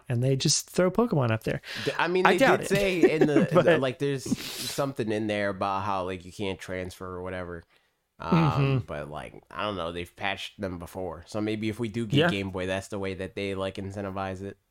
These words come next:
Speaker 2: and they're
Speaker 1: Yep.
Speaker 2: like, "Yo, if, if you didn't already do it, here's the Game Boy games on the expansion pack, and also there's synergy because the expansion pack can talk to the expansion pack," you know? Um,
Speaker 1: That'd be nice.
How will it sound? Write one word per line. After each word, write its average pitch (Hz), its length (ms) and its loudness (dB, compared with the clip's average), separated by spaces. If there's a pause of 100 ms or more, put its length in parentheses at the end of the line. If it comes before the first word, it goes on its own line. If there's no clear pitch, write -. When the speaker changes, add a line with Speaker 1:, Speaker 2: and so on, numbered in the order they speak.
(560)
Speaker 2:
and 85 120 -10
they're 92 140 -2
Speaker 1:
Yep. 123 100 4
Speaker 2:
like, 95 220 -8
"Yo, 120 560 -2 (580)
if, - 160 -16 (140)
if - 340 -14
you 95 120 -8
didn't 104 180 -4
already 120 440 -2
do 120 240 -2
it, 113 140 -2
here's 117 460 -4
the 117 80 -10
Game 143 300 -2
Boy 127 140 -2
games 120 380 -2
on 107 220 0
the 110 80 0
expansion 110 580 -4
pack, 113 380 -4
and 131 220 -2
also 135 580 -2
there's 113 300 -2
synergy 143 680 -2
because 107 440 -4
the 120 180 -2
expansion 170 560 -4
pack 180 320 -2
can 113 180 -2
talk 180 380 -6
to 170 80 -2
the 160 200 -2
expansion 165 640 -4
pack," 104 380 -6 (260)
you 101 140 -6
know? 92 180 -6 (600)
Um, 85 320 -4
Speaker 1:
That'd 110 160 2
be 131 60 2
nice. - 340 -4